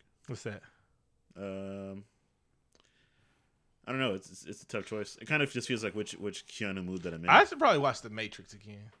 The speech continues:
Speaker 2: It's been a long time.
Speaker 1: Shouldn't have left you.
Speaker 2: <laughs> All right,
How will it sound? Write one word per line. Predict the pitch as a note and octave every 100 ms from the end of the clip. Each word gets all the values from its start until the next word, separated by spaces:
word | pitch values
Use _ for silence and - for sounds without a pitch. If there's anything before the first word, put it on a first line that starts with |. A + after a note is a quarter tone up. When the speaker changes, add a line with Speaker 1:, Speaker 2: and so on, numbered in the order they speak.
| _
Speaker 2:
It's | -
been | D#3+
a |
long | A2 G2
time. | G2 F#2+ F2+ _ _ _ _
Speaker 1:
Shouldn't | - E3
have | C3+
left | B2+ -
you. | A2+ A2 _ _ _ _ _ _ - - - _ -
Speaker 2:
<laughs> | B2+ C#3+ - D#3+ - D3 - - - - - - - _ - - - -
All | A2
right, | G2